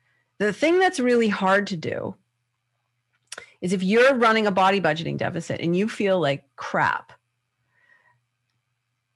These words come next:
you can, you can work with the meaning of what that is and what you should do about it. But turning down the dial on that crappy feeling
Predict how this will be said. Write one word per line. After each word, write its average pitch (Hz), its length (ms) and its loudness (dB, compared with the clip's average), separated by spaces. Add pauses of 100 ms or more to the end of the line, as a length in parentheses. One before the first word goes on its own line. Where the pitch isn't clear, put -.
(600)
you 220 180 0
can, 269 260 0 (280)
you 214 180 -2
can 226 460 -2 (640)
work 220 480 0
with 185 240 -2
the 185 80 0
meaning 202 500 2
of 165 300 -2 (240)
what 175 300 -2
that 151 200 2
is 180 340 2
and 165 100 0
what - 120 -2
you 170 60 0
should 165 180 -4
do 214 160 0
about 147 320 0
it. 143 260 0 (380)
But - 260 -2 (300)
turning 262 400 0
down 196 220 4
the 185 80 2
dial 165 720 2
on 147 400 0
that 151 320 -2
crappy 165 400 0
feeling 151 680 -4